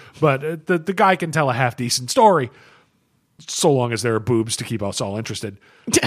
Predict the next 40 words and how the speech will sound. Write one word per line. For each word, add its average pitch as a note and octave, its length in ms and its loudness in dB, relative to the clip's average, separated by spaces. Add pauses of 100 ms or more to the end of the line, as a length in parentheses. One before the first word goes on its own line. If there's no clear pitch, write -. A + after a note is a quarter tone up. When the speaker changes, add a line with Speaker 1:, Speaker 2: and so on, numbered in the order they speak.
Speaker 1:
I D3+ 100 0
think, B2+ 200 -6 (640)
particularly C#3 400 -2
him. B2+ 220 -2 (280)
But, - 600 0
<laughs> - 600 -2 (1300)
but F3+ 120 0
yeah, G3 220 4
it's E3+ 160 -4
otherwise, F#3 760 0 (500)
yeah, E3 240 -2
I - 120 -4
Speaker 2:
Honestly, C#4 300 4
to A3+ 60 0
be A3+ 100 2
fair, G3 240 2
if F3+ 80 0
there's A#3 180 4
anybody G3+ 340 4
who's G3 160 2
gonna F3+ 140 -2
draw D#3 400 4
Emma D#3 240 0
Frost, D3+ 540 0
eh, - 280 -14
like, E3+ 160 -6
in D#3+ 140 -2
her, D#3 280 2
her D#3 120 0
typical D3+ 640 0 (480)
lack D#3 360 0
of D3+ 140 -4
clothing D3+ 460 2
state, - 600 -2
it G#3+ 160 2
may A3+ 180 6
as F3+ 120 4
well C#3+ 160 2
be C#3+ 100 0
Rockefort. C#3+ 680 -4